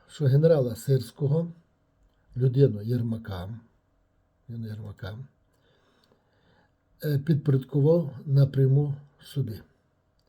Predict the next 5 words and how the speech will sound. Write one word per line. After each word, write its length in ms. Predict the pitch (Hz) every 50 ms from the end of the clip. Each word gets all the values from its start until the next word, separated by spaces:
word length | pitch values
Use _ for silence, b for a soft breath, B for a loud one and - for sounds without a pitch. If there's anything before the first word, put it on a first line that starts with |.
| _ _ _ _ _ - 139
н-, 200 | 139 147 147 135
за 220 | 120 127 147 139
спиною 560 | 143 - - 131 120 123 127 131 135 135 131 - _ _ -
Залужного. 640 | 110 104 131 131 127 127 104 90 - - - 85 - - _ _ _ _ _ _ _ _ _ _ _ _ _ _ _ _ _ _ _ _ _ _ _ _ _ _ _ _ _ _ _ _ _ _ _ b b b b b b b b b b b
Фактично, 760 | - - 135 - - - 151 151 139 - - 147 165 180 190